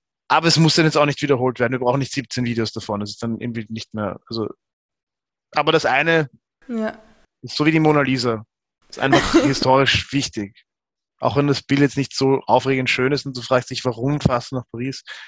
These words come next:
Speaker 1: gehst extra in das Museum, um dieses Bild zu sehen, das muss das geilste Bild der Welt sein.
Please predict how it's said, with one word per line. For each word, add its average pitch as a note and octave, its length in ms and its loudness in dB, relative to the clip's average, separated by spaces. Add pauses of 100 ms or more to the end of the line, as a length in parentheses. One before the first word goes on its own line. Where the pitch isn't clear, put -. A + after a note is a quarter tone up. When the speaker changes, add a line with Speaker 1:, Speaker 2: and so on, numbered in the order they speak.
(160)
Speaker 1:
gehst - 260 -12
extra C#3+ 280 -2
in C#3+ 60 2
das C3 60 0
Museum, C3 300 -2
um C3 60 -2
dieses A2+ 180 -6
Bild C3 240 -4
zu C#3 80 -6
sehen, C#3+ 180 2
das C3+ 80 -2
muss B2+ 140 -6
das B2+ 160 -8
geilste B2 340 2
Bild C3 220 -2
der A#2 80 0
Welt A#2 240 0
sein. D3+ 160 0